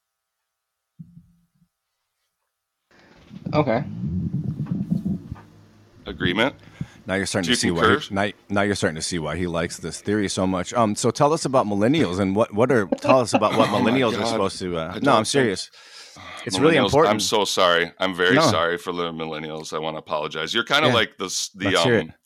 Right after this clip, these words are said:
Speaker 2: you're kinda like the stuffed, uh, goose, the,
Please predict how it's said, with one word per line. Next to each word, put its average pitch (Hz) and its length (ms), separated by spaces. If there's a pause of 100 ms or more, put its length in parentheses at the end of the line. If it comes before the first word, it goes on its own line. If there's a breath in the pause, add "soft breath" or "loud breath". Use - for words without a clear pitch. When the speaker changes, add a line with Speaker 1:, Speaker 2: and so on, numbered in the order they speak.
(840 soft breath)
Speaker 2:
you're 117 140
kinda 131 340
like 117 320
the 95 120
stuffed, - 640
uh, 78 480
goose, 101 480
the, 82 340